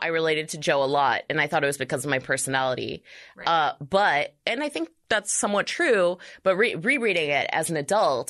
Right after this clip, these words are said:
Speaker 1: I was also realizing that the perspective is all Jo's. Even when things are happening to
Speaker 2: Mm-hmm.
Speaker 1: other people, it's kind of through Jo's perspective. And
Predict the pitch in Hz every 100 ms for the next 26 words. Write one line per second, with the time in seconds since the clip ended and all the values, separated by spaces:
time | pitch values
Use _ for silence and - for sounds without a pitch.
0 | - 170 160 - 240 285 247 170 143 131
1 | 143 139 143 156 147 147 - 170 - 240
2 | 254 - 156 147 139 151 139 196 131 -
3 | - 185 202 202 202 185 180 180 165 180
4 | 170 165 156 160 - 156 156 - 269 269
5 | 170 143 - - 233 220 - 165 170 175
6 | 143 143 175 - 311 311 - 73 - -
7 | - - - 175 170 165